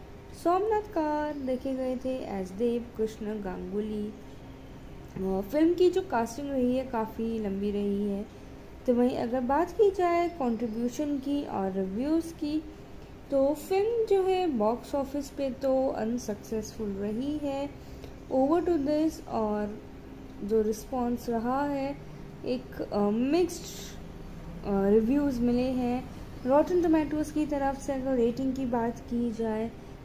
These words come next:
तो five point eight out of ten रही है।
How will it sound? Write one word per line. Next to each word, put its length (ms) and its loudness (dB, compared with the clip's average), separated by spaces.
तो 260 8
five 400 2
point 280 2
eight 260 2
out 340 0
of 140 -2
ten 220 -8
रही 500 -4
है। 220 -10